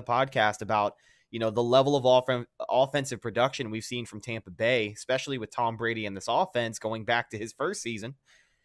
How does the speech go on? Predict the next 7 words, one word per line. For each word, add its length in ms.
You 120
know, 140
it, 120
it's, 420
it's 160
just 200
ridiculous. 920